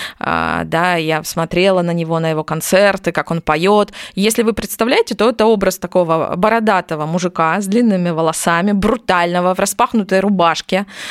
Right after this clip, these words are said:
просто с закатанными рукавами, в джинсах, с гитарой наперевес, в каких-то грубых ботинках, поющего песни про справедливость таким жёстким, а, как бы мужским голосом. Всякий раз, когда я вижу мужчин плюс-минус попадающим в этот, э, как бы, тип,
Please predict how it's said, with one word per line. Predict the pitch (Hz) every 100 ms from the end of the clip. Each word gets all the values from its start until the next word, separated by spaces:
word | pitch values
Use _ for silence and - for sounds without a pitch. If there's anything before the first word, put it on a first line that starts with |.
| - -
просто | 214 208
с | 185
закатанными | 208 208 262 262 220 202
рукавами, | 196 196 214 175 165 160 180
в | 180 180
джинсах, | 196 226 208 160 185 190
с | 180
гитарой | 180 208 262 254 220
наперевес, | 196 196 202 190 170 -
в |
каких-то | 208 -
грубых | 185 214 294 220 180 180
ботинках, | 185 - 170 165 214 -
поющего | 185 277 349 - 180
песни | 180 294 - 190
про | - 226
справедливость | - - 208 202 185 185 139 -
таким | - 160 156
жёстким, | 160 208 - 262 247 - - - -
а, | 170 175 175
как | 175 190
бы | 196
мужским | 202 - - 240 208
голосом. | 185 156 147 147 - - - -
Всякий | - 302 311 285
раз, | 262 254
когда | 226 226 226
я |
вижу | 208 220 214
мужчин | 214 - 226 185
плюс-минус | 233 269 330 - 254 285 247 180 -
попадающим | 180 208 202 170 - 170
в | 165
этот, | 202 165 -
э, | - - -
как | 160
бы, | 160 160 160 - 52 50 -
тип, | 392 480